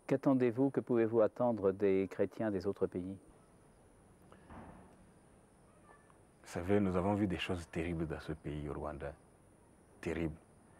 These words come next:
Speaker 2: Nous avons vu le sang couler, euh,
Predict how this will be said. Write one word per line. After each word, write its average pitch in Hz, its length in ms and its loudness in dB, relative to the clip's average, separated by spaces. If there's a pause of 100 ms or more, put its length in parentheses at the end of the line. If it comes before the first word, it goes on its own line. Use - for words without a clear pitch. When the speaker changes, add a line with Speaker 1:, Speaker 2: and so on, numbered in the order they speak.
(340)
Speaker 2:
Nous - 100 -10
avons 92 180 -2
vu 85 140 -4
le 80 100 -2
sang 85 280 -6
couler, 80 340 -8 (800)
euh, - 60 -10